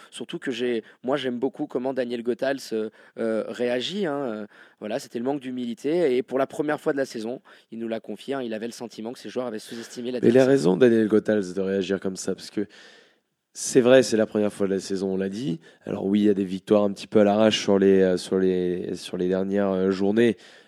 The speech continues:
Speaker 2: Il y a, il y a du positif à en tirer, tu viens d'évoquer tout ça. Et puis, c'est une équipe qui est jeune et c'est une équipe que personne ne voyait à la deuxième place. Donc, il y a aussi, à un moment donné, une attitude de la part des joueurs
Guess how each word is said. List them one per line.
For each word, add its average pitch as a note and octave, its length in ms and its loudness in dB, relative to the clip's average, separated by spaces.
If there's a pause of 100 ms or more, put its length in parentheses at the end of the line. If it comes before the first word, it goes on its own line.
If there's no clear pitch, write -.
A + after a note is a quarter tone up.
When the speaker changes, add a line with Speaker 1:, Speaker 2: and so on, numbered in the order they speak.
(360)
Speaker 2:
Il A2 120 0
y A2 60 6
a, G#2+ 80 4
il F#2 100 -6
y G#2+ 80 6
a A#2+ 60 8
du A2 140 -4
positif G#2+ 500 0
à A2 40 4
en G#2+ 120 4
tirer, A2 300 2
tu G2+ 100 -6
viens G2+ 160 0
d'évoquer G2 380 0
tout - 100 -14
ça. D#3+ 240 0 (400)
Et G#3 80 -10
puis, - 320 -4
c'est - 160 -4
une G#2 60 -2
équipe - 240 -8
qui G2 180 2
est F#2 40 2
jeune F#2+ 380 0
et - 80 -12
c'est - 180 -8
une G2 80 -4
équipe G#2 260 -8
que - 80 -4
personne G#2 460 -4
ne B2 40 -6
voyait G2+ 220 2
à - 20 -2
la F#2 80 -2
deuxième E2+ 300 -8
place. - 300 -14 (340)
Donc, - 180 -8
il - 40 4
y - 20 10
a C#3 40 10
aussi, C#3 240 4
à D3+ 60 4
un C#3 40 0
moment B2+ 280 0
donné, B2 400 2 (280)
une A2+ 120 0
attitude B2 540 0
de B2 100 8
la A#2+ 140 10
part C#3 260 6
des A#2+ 140 6
joueurs A2+ 480 8